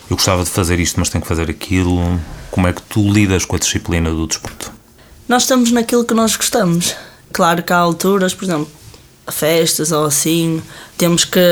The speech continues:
Speaker 2: vamos às festas, mas temos que dizer assim, "Não po-, não pode ser até à meia-noite", mas podemos ir, podemos ir jantar fora, mas até àquela hora.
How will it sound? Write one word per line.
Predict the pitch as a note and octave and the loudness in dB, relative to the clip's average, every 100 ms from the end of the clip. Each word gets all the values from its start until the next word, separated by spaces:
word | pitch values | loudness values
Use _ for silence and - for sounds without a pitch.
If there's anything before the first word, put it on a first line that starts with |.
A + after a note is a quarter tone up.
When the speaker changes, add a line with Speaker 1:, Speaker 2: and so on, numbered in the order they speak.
| E3+ - | 4 2
Speaker 2:
vamos | F#3 G3 F#3 | 2 4 4
às | F#3 - | 2 2
festas, | G3 A3 - A3+ | 2 2 2 2
mas | G#3+ G#3 G#3 - | 2 2 2 0
temos | - A3+ G#3 G3 | 0 2 4 2
que | - A3+ G#3 G#3 G3+ G3+ G3+ G3 - - - | 2 2 4 4 4 4 2 0 -2 -14 -4
dizer | G3 G3+ | 0 2
assim, | G3+ F#3 F#3+ D#3 D#3 - - - - - - | 2 2 0 0 -4 -12 -20 -20 -18 -14 -4
"Não | F3+ | -2
po-, | F#3 F3+ | 2 2
não | F#3+ F#3+ | 2 2
pode | G#3+ G#3 | 2 2
ser | G#3+ | 0
até | G#3 G#3 | 2 4
à | |
meia-noite", | G3 F3+ D#3+ C#3+ C#3 - | 4 4 2 -2 -4 -4
mas | A3+ | -4
podemos | - B3 A#3+ A3 | 0 0 2 2
ir, | A#3+ A3+ | 2 0
podemos | G#3 F#3+ G3 G3 | 0 0 2 2
ir | |
jantar | F#3+ G3 G3 F#3+ | 2 2 2 0
fora, | - F#3+ G3 G3 G3 F#3+ - - A3 | 2 4 4 4 2 -2 -10 -6 0
mas | A3 A3+ | 2 4
até | A3+ A#3 A#3 A#3 | 2 4 4 4
àquela | A#3 A#3+ A3+ A#3 A#3 | 2 2 4 4 4
hora. | G3 F#3+ | 4 4